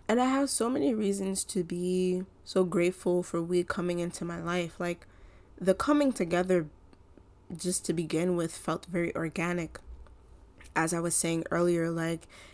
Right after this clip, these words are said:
it very much was something that I felt like I could receive very openly because I had done some research.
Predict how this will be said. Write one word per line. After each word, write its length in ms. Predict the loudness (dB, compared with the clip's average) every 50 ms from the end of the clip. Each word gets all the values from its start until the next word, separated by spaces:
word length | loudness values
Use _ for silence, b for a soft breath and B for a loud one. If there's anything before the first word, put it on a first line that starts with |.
| B B
it 80 | 0 2
very 220 | 4 6 6 6
much 260 | 4 2 0 -2 -2
was 120 | -4 -2 -2
something 380 | -2 -2 -2 -2 -2 -4 -4
that 140 | -4 -4 -4
I 60 | -6
felt 340 | -6 -6 -4 -4 -4 -4 -4
like 240 | -4 -4 -4 -4 -6
I 100 | -6 -8
could 260 | -6 -6 -6 -6 -4 -4
receive 480 | -2 -2 -2 -2 -2 -4 -4 -6 -4
very 200 | -4 -4 -4 -6 -6 -6 -6
openly 500 | -6 -4 -4 -4 -4 -2 -2 -2 -2 -4
because 540 | -4 -6 -8 -6 -6 -6 -4 -4 -4 -6 -8
I 60 | -8
had 240 | -8 -8 -8 -8 -8
done 160 | -6 -6 -4
some 240 | -4 -4 -4 -4 -4
research. 640 | -2 0 0 0 0 0 -2 -2 -4 -4 -6 -10